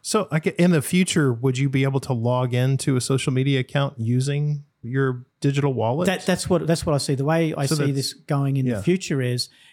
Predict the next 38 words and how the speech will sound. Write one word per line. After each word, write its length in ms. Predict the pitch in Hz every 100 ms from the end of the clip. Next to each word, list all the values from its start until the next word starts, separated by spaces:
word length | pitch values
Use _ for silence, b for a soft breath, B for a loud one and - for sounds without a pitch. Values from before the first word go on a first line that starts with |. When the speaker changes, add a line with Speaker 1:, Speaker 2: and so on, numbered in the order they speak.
| -
Speaker 2:
you 80 |
know, 100 | 180
when 140 | 165 233
you 100 | 254
go 120 | 214
up 160 | 160 -
to, 440 | 151 135 135 135
like, 300 | 147 131 - -
just 160 | 180 -
say 100 | 160
you, 120 | 131 -
you 160 | - 131
wanna 200 | 139 131
create 300 | - 139 135
an 60 | 123
account 300 | - 120 117
on 100 | 113
a 40 |
new 140 | 110
system, 380 | 107 113 - 110
right? 280 | 107 117 -
And 300 | 147 127 123 B B -
the, 80 |
you 140 | 139 131
know, 80 | 120
the 80 |
first 340 | - 180 170 -
one, 140 | 147
it'll 120 | 127 127
say, 360 | 131 123 127 - _
"Create 200 | 147 123
a 80 | 123
username, 260 | 113 113
password," 600 | - 156 156 165 147 143 b b -
or 120 | 139
they 80 | 127
might 180 | 127 120
say, 380 | - 117 117